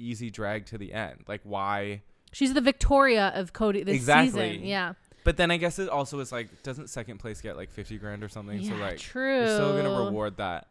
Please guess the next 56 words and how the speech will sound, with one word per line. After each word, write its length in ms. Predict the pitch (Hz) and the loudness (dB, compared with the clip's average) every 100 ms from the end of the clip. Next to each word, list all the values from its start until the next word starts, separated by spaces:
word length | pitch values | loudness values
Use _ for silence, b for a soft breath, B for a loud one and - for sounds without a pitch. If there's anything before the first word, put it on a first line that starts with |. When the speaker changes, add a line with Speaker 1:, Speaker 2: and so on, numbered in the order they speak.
| _ _ _ | _ _ _
Speaker 2:
They 140 | - 240 | -4 0
get 120 | 277 | 2
a, 40 | |
a 20 | 294 | 2
Speaker 1:
person. 180 | 254 233 | 0 -2
Speaker 2:
s-, 200 | 226 202 | -2 -4
amount 240 | 226 220 220 | -2 0 0
of 100 | 202 | -2
money 440 | 202 214 202 190 - - | -2 -2 -2 -4 -10 -12
for 120 | - | -6
how 100 | 196 | -4
long 180 | 196 190 | -2 -2
they've 120 | 196 | -4
been 100 | 180 | -4
in 40 | 180 | -8
the 60 | 185 | -8
house. 220 | 233 - | -8 -8
You 80 | 240 | -8
told 160 | 226 160 | -6 -8
me 60 | |
that. 180 | 113 76 - | -10 -14 -8
Speaker 1:
Yeah, 160 | 113 98 | -6 -4
in 80 | |
the 80 | 98 | -6
jury 220 | 90 87 | -8 -10
house. 180 | 90 - | -12 -12
Speaker 2:
Yeah. 280 | 196 190 95 - | -8 -6 -8 -4
Oh, 160 | 247 262 | 6 8
in 60 | 233 | 8
the 80 | |
jury 220 | 226 370 247 | 8 6 6
house. 360 | 185 - - - | 0 -6 -12 -6
Speaker 1:
So 160 | 170 | -2
in 100 | 156 | -2
jury, 340 | 139 165 175 196 | 2 2 4 2
you 180 | 190 165 | 2 0
get, 400 | 147 135 123 - - - | 2 2 0 -6 -20 -20
for 260 | - 143 127 | -6 -4 0
every 360 | 131 135 135 123 | 0 0 0 -2
d-, 180 | - - | -8 -10
week 220 | 117 117 | -6 -6
that 80 | 127 | -4
you're 160 | 101 107 | -4 -4
in 60 | |
the 80 | 101 | -4
jury 220 | 95 104 | -6 -4
house, 220 | 107 117 - | -4 -6 -8
you 40 | |
get 120 | 107 - | -8 -8
a 40 | |
thousand 300 | 101 92 92 | -8 -8 -8
bucks. 380 | 80 85 117 - | -8 -10 -12 -8
Speaker 2:
Oh. 280 | 214 196 208 - | -6 -6 -10 -10
Speaker 1:
So 380 | - 113 101 - | -4 -4 -4 -8
I 80 | 104 | -8
think 240 | 113 104 | -8 -12